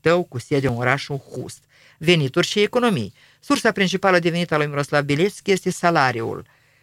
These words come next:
în valoare de cinci sute patru mii de grivne. De asemenea, el a declarat un onorariu de zece grivne primit de la S R L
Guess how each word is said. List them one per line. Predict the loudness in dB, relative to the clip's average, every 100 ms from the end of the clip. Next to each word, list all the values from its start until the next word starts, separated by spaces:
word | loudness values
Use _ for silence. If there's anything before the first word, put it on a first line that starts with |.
| _
în | 0 4
valoare | 6 6 4
de | 4 2 0 -2
cinci | -2 0 0
sute | -2 -2 -2
patru | -2 -2 -2 -4
mii | -2 0
de | 0
grivne. | 2 2 2 -2 -10 -18 _ -6
De | 2
asemenea, | 2 2 0 0 0 0
el | 0
a | -2
declarat | -4 -4 -2 -2
un | 0 2
onorariu | 4 2 0 0 0 0
de | 0
zece | 0 0 -2
grivne | -4 -2 -2 0 -2
primit | 0 -2 0
de | 0
la | 0
S | 0 0
R | 2
L | 2